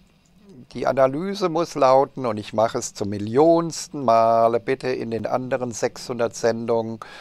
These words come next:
und in sechs Homepages nach, äh, nachstudieren. Also ganz kurz hier. Äh, der erste Früharzt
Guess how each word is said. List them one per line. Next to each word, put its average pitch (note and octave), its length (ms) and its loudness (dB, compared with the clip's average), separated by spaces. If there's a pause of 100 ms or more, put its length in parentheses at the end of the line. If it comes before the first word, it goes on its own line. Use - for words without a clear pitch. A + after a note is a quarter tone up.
(260)
und A2+ 240 -4
in A2+ 300 -2
sechs - 380 -4
Homepages A2 840 -4
nach, C3+ 440 2
äh, A#2 760 0
nachstudieren. A2+ 1040 0 (640)
Also A#2 380 4
ganz B2 480 6
kurz - 380 -2
hier. A2 420 0 (1700)
Äh, A#2+ 500 6 (960)
der - 80 0
erste F3 380 4
Früharzt D3 1120 2